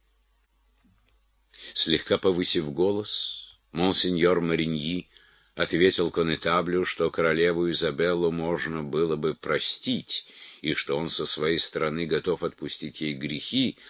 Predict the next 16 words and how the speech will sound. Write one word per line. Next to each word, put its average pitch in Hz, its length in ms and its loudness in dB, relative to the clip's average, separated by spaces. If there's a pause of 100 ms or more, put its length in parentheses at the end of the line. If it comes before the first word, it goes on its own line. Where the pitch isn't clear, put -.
(360)
но 92 340 2
ошибка, - 1160 -2
большая 117 920 2
ошибка 139 500 0
мадам 76 340 2
Изабеллы, 67 640 0 (260)
заключается 113 800 4
в - 80 -10
том, 156 320 2
что 110 300 0
она 120 220 2
выставляет 120 840 4
свой 120 480 8
грех 101 580 2
на 107 180 -4
показ, - 800 2